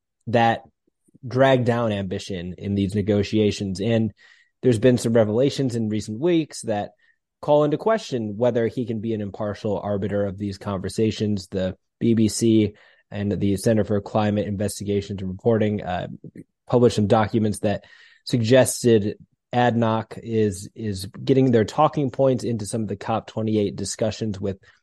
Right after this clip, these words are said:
diplomats that are supposed to be about the actual negotiations. That would be some self-dealing that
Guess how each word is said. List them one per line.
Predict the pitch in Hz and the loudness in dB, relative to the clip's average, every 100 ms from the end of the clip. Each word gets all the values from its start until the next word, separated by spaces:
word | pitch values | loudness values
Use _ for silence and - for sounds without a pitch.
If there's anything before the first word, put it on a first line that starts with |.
| _ - 113 | _ -12 2
diplomats | 127 - 117 113 110 110 | 2 4 4 4 2 2
that | 101 | 2
are | 101 | 0
supposed | 110 - 135 131 - | -2 0 0 0 -2
to | |
be | 98 117 110 | 0 2 2
about | 95 104 101 - _ _ - | 2 0 -2 -6 _ _ -2
the | 110 | 0
actual | 113 113 | 0 -4
negotiations. | 101 98 101 95 110 123 120 120 117 113 - _ _ _ | -6 -4 -4 -4 0 0 0 -2 -2 -6 -12 _ _ _
That | 147 147 | 2 4
would | 139 | 4
be | 127 117 | 2 0
some | 117 | -4
self-dealing | - 120 107 110 113 113 113 107 | -2 -2 -2 -4 -2 -2 -2 -4
that | 98 98 | -6 -8